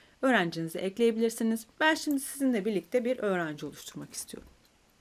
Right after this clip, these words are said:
Diyelim ki öğrencinin adı Yavuz. Soyadı Samur.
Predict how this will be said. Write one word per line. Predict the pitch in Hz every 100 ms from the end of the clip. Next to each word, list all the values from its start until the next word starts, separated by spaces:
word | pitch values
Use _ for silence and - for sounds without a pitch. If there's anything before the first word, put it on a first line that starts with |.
| _ _ _ - - 262
Diyelim | 285 196 -
ki | - - - - - - - - - - - _ - _
öğrencinin | 262 262 208 165 156
adı | 165 185
Yavuz. | 147 - - - - - - - - - - - - - - -
Soyadı | - 220 151
Samur. | 170 170 202 -